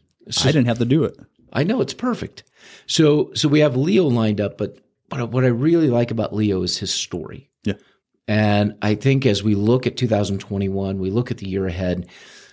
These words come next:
Speaker 1: I think l-, when Leo's on here, I think he's someone that the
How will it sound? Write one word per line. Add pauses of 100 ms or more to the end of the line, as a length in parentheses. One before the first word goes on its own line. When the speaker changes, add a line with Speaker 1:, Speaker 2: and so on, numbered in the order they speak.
(240)
Speaker 1:
I
think
l-, (240)
when
Leo's
on
here,
I
think
he's
someone
that (360)
the